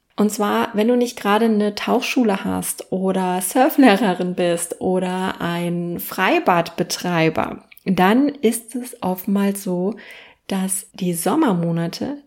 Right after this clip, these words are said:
die umsatzschwächsten Monate bei dir sein können. Viele deiner Kunden sind im Urlaub, viele sind unterwegs.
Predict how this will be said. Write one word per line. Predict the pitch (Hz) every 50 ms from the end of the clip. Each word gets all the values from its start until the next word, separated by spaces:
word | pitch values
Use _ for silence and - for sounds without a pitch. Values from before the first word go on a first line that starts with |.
| _ -
die | 208 202 -
umsatzschwächsten | - 208 220 240 254 254 240 - 226 214 214 214 214 - - - _ - - - - 185 180 185 190 190 - - - - 190 190 190 190 - - _
Monate | 196 180 180 196 208 214 202 208 202 - - 170
bei | - 165 160
dir | 170 170 160
sein | - - 160 190 190 -
können. | - - - - - - _ _ _ _ _ _ _ _
Viele | - - - 254 262 269 262 208
deiner | 202 190 190 190
Kunden | - - 269 220 - -
sind | 196 196 185 185 -
im | 190 185 -
Urlaub, | 220 214 208 190 180 185 -
viele | - 233 208 214 202
sind | 202 196 196 202
unterwegs. | 196 196 - 208 185 175 190 214 226 214 180 -